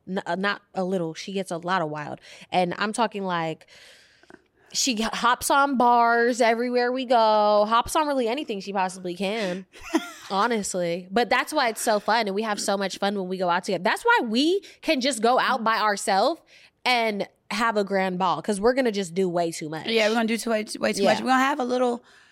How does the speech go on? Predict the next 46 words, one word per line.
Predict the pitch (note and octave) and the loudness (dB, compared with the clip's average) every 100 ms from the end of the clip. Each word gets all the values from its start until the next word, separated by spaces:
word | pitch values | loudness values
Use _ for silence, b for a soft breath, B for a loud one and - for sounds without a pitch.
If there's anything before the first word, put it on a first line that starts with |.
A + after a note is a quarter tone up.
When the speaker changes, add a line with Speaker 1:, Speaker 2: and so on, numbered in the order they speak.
| b b - | b b -2
Speaker 2:
we're | |
gonna | D#4+ E4+ | 2 2
have | F4+ | 0
some | D4+ C#4 | 0 0
fun. | - D4 - - | 0 -2 -2 -10
You | - A3+ | -10 -2
know | B3 | 0
what | C4+ | 2
I'm | C4 | 2
saying? | C#4 C4 | 2 2
It's | |
gonna | C#4+ | 2
be | C#4+ | 2
a | A#3 | 4
good | A3+ | 0
time. | A3+ A3+ G3 | 2 2 4
But | F#3+ G#3 | 2 2
I | A#3+ | 2
mean, | B3+ A#3+ | 0 0
I'm | A3+ B3 | 0 0
like, | B3 A3+ - B B B | 0 -4 -8 B B B
I'm | B3+ | 2
not | D#4+ E4+ | 4 2
an | - | 0
angry | G#3+ B3 C4+ | 0 0 0
drunk | G#3 A#3+ G3 | 0 0 0
either. | A3 B3+ C#4 | 0 2 2
So | C4 A#3+ A3 | 2 2 2
it's | A3+ | 0
just | G3+ A#3 B3 | 0 0 0
like, | G#3+ G#3 - _ B B _ | 0 0 -6 _ B B _
if | A3 C4+ | -2 0
I | C#4 | 0
get | B3 B3+ | 0 0
to | C4 | 0
that | A#3 A3 | 0 0
point, | A#3 B3 - | -2 -2 -2
it's | G#3 G3+ | -4 -2
probably | - A#3 A#3 A3 | 0 0 0 -4
'cause | G#3+ G#3+ G#3 F#3+ F#3+ - - _ _ _ _ _ _ _ _ _ _ _ _ _ - | -4 0 2 2 -2 -12 -18 _ _ _ _ _ _ _ _ _ _ _ _ _ -18
something | - G3 F#3+ | -10 -8 -8
somebody | F#3 G3+ F#3 F#3 | -8 -6 -6 -6
did | F#3+ F#3+ | -8 -8
to | G3 | -8
me. | F#3+ G#3 _ _ _ _ _ _ _ _ _ _ _ - | -8 -10 _ _ _ _ _ _ _ _ _ _ _ -18
Speaker 1:
Yeah. | - - - | -16 -14 -16